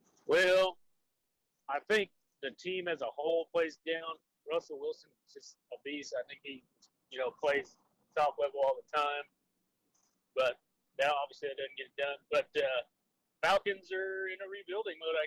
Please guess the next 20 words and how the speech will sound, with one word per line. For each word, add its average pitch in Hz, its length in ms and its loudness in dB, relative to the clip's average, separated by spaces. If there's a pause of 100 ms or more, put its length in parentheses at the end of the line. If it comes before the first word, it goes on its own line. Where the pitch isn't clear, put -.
guess. 180 300 -2
I - 80 -12
mean, 151 160 -10
traded 165 260 0
Sanu, 165 420 -10
not 156 220 -2
that - 160 -12
that 147 160 0
was 135 220 -14
their 117 140 -14 (120)
main 160 160 -4
receiver. 151 480 -4 (100)
Obviously, 139 320 -6
they 131 140 -6 (1900)
Jones. 147 420 -4
So, 113 340 -2 (760)
uh, 131 460 4 (200)
at - 100 -6
this 427 180 4
point, 214 340 0